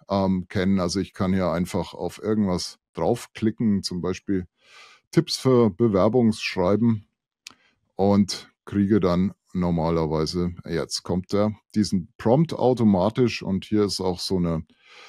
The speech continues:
äh, Variable, die könnte ich jetzt überschreiben und könnte was anderes da reinschreiben, aber jetzt lassen wir den Prompt hier einfach mal so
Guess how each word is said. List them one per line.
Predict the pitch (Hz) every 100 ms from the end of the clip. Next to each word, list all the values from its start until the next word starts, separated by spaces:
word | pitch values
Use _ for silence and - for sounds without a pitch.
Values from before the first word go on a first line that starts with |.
| - _ _
äh, | 107
Variable, | 95 85 95 107 85 113 143 120
die | 104
könnte | - 113
ich | 104
jetzt | 110 -
überschreiben | 107 104 95 85 82 104 113 101
und | 90 -
könnte | - 98 95 87
was | 85 -
anderes | 85 107 98 95 -
da | 87
reinschreiben, | 82 85 92 - 82 82 85 80 78
aber | - 78
jetzt | 76 - 85
lassen | 87 110
wir | 92
den | 87 82
Prompt | - 90 104
hier | 98 80
einfach | 87 - 80
mal | 82 78
so | 92 101